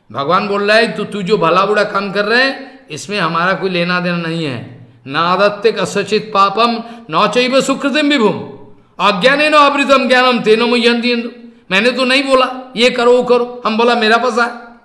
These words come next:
फिर भी भगवान कह रहे हैं, जीव, जीव तत्व में बहुत सारे सुंदर चर्चा हुआ।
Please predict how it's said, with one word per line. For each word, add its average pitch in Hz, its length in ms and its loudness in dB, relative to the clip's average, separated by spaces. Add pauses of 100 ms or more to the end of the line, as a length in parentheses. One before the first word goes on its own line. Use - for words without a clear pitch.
(1300)
फिर 349 160 2
भी 202 260 0
भगवान 175 460 -2
कह 180 140 0
रहे 151 140 0
हैं, 131 440 -10
जीव, 180 380 -4
जीव 208 300 -6
तत्व 202 260 -2
में 190 160 -6
बहुत 180 240 -2
सारे 190 240 -2
सुंदर 185 360 -6
चर्चा 170 320 -4
हुआ। 131 400 -6